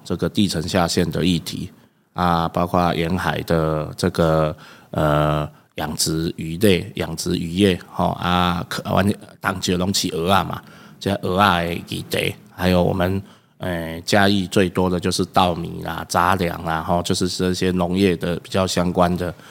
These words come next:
还有就是因为我们是易淹水地区，所以整个，呃，海线的水文啊、啊，水路啦，哈啊，甚至一些基础建设，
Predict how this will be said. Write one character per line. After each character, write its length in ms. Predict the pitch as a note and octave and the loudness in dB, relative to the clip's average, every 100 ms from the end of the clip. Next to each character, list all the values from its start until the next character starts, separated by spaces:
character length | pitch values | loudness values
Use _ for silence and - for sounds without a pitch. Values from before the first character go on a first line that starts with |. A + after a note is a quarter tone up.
| - - | -20 -4
还 140 | F2 | 2
有 260 | F#2+ F2 E2+ | 4 4 2
就 140 | F2+ | 0
是 320 | F2+ F#2 F2 F2 - - - | 0 0 0 -4 -14 -12 2
因 100 | G#2+ | 4
为 60 | |
我 100 | G2+ | 4
们 160 | E2 E2 | 2 -2
是 140 | G2 | -2
易 180 | G2+ G#2+ | 0 2
淹 220 | G2 G2 | 2 2
水 200 | F2+ E2 | -2 -4
地 200 | - F#3 | 0 0
区， 320 | - F2 F2 - | 0 -2 -4 -8
所 180 | - G2+ | -2 2
以 160 | G2 E2+ | 2 0
整 240 | - E2 | -2 -2
个， 300 | F#2 F2+ E2+ - - - _ - | 2 2 2 -4 -20 -20 _ -4
呃， 300 | F2+ E2+ E2 | -2 0 -2
海 240 | - E2 | -2 -2
线 280 | D#2+ A2+ F#2+ | 4 4 4
的 320 | F2+ F2 E2+ | 2 0 -2
水 340 | - - D#2+ D#2 | -2 0 0 -2
文 360 | D#2+ D#2+ F2+ | -4 -2 0
啊、 340 | F2+ F2 E2+ - - - - | 2 2 0 -4 -14 -20 -8
啊， 160 | G2 - | -6 0
水 240 | G#2 G2+ | 2 4
路 300 | F#2+ E2+ E2 | 4 2 0
啦， 240 | E2 D2+ | 0 -2
哈 300 | D#2+ F2 D#2 - | 0 0 0 -2
啊， 300 | F2 F#2 E2+ | -2 -2 0
甚 200 | G2+ F#2 | 0 0
至 200 | G2 F#2 | 0 0
一 40 | |
些 160 | F#2+ F#2 | 0 -2
基 200 | - F#2+ | -2 -2
础 180 | - - | -4 0
建 220 | F#2+ F2 | 0 2
设， 260 | - F2 | 0 -2